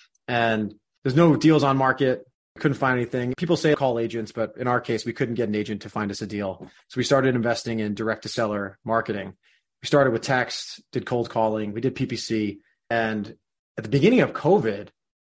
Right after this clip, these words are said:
there was actually a, a small window of time, three to six months, where there was distress. All of a sudden, beginner's luck. We put a couple campaigns out there and we had, like, five houses locked up in the first forty-five days. Like, we're like, "Oh, we can't afford to buy these ourselves."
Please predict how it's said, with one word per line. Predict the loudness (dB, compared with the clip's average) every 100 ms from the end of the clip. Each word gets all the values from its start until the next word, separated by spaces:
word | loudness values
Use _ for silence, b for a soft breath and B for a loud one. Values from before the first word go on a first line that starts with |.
| _ _
there | -6
was | -2
actually | -2 0 2 4
a, | 2 -2
a |
small | -4 2 6 8 6
window | 4 4 4 4
of | 0
time, | 0 0 0
three | 2 2
to |
six | 2 -2 -4
months, | -4 -4 -4 -4
where | 0 2 0 -2
there | -4
was | -8
distress. | -10 -6 -4 -4 -6 -10 -14 _ _ _ 0
All | 2
of |
a | 4
sudden, | 4 2
beginner's | 2 -2 -2 -4
luck. | -6 -6 _
We | -6
put | 4 4 4 B B B
a |
couple | -2 0 0
campaigns | 0 0 -2 -2 0
out | 0 0
there | -2 -2 -4
and | 0
we | 0
had, | 0
like, | -4
five | -6 -6
houses | -8 -10 -10 -6
locked | -6 -2
up | -4 -4
in | -6
the | -4
first | -2 -2 -2
forty-five | -4 -2 -4 -4
days. | -6 -8 -10 -6
Like, | -6 2
we're | 2
like, | 4 2
"Oh, |
we | 0 2
can't | 2
afford | 2 -2
to | -2
buy | -4 -4
these | -6 -10
ourselves." | -4 0 2 0 -8